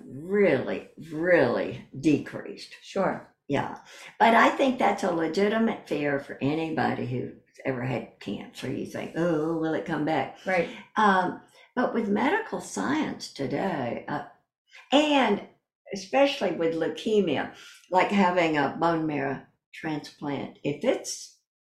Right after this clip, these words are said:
Speaker 1: successful and it's a, there's a very, uh, well, there's a much higher success rate with bone marrow
Speaker 2: Mm-hmm.
Speaker 1: transplant now. But, uh, that you've got a great chance of just,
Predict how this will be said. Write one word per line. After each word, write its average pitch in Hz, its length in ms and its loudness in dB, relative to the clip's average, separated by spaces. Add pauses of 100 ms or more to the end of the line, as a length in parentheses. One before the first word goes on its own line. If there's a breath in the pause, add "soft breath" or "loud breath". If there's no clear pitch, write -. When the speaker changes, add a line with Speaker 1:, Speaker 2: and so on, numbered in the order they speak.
(260)
Speaker 1:
successful 226 1120 -2
and 165 180 2
it's - 200 -4
a, - 140 -4 (300 soft breath)
there's 165 160 -4
a 160 80 2
very, 202 560 0
uh, 151 140 -4 (360 loud breath)
well, 208 260 6
there's 165 220 0
a 147 60 -2
much 190 320 0
higher 165 640 -4 (200)
success - 600 -6
rate - 220 -8 (300)
with 135 220 -4
bone 131 260 0
marrow 101 280 -4 (340)
Speaker 2:
Mm-hmm. 196 100 2
Speaker 1:
transplant 202 480 -2 (160)
now. 127 400 -2 (680 soft breath)
But, 165 560 4
uh, 165 260 -2 (120)
that - 180 -6
you've - 300 -2
got - 140 -2
a - 180 -6 (640)
great 294 280 -2
chance - 520 -6
of 277 120 -8
just, - 280 -8